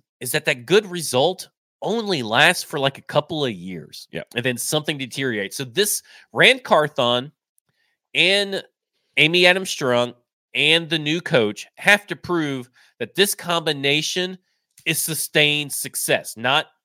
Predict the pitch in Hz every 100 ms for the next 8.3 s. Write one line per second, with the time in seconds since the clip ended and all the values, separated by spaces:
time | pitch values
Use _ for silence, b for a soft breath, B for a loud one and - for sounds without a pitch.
0 | _ - 226 170 156 160 143 - 147 151
1 | 156 156 - 147 - 135 127 127 127 147
2 | 135 131 139 127 135 127 123 92 113 120
3 | 123 - 120 117 123 131 127 - 127 123
4 | 117 - 120 113 _ B B B 185 190
5 | 180 _ _ - 165 160 - 202 262 -
6 | 381 381 381 _ _ _ _ _ _ _
7 | _ _ _ _ _ _ - 151 185 190
8 | 175 139